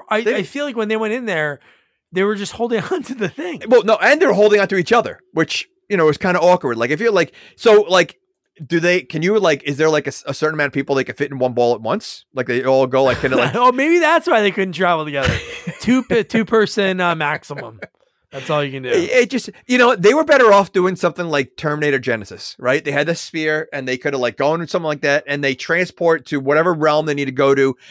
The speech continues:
Speaker 2: fine. But they're rolling around like a hamster cage or whatever. It was just, to me, it was an awful choice. <laughs> Awful.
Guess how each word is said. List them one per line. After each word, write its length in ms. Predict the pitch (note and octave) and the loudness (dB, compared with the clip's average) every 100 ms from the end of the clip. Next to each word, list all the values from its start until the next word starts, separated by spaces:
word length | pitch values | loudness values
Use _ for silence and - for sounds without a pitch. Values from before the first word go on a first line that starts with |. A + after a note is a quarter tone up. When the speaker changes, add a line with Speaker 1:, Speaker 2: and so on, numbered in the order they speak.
| - | -8
Speaker 2:
fine. 340 | - C#3 G#2 F2+ _ _ _ | -2 0 -2 -8 _ _ _
But 240 | D#3+ D#3+ | 0 2
they're 100 | E3 | 0
rolling 400 | D#3 D3+ F#3 A#3 | 0 2 2 2
around 380 | A3 G3 F#3 E3+ | 0 2 0 0
like 180 | D3+ C#3+ | -2 -4
a 60 | B2+ | -6
hamster 400 | C#3+ E3 D#3 D3 | -6 -6 -6 -8
cage 400 | C3+ A2 G#2 A#2 | -6 -6 -6 -6
or 40 | |
whatever. 440 | A2+ A2 G#2+ A2 - | -2 -2 -2 -4 -6
It 200 | D3+ C#3+ | -2 -2
was 180 | C#3 | -2
just, 340 | - D3+ - - _ _ _ _ _ _ _ _ _ | -6 -8 -8 -18 _ _ _ _ _ _ _ _ _
to 100 | F3+ | -8
me, 140 | F#3 | -2
it 20 | E3 | -2
was 180 | B2 - _ - | -2 -6 _ -14
an 140 | B2 _ _ _ | -14 _ _ _
awful 540 | C3 C3+ A#2+ A#2 A2+ - _ _ | 0 0 0 -4 -4 -6 _ _
choice. 500 | - G2+ D#2+ - - - - - | -8 -6 -6 -14 -18 -14 -10 -10
<laughs> 300 | - - - | -12 -16 -6
Awful. 320 | A#2 - - | -6 -6 -20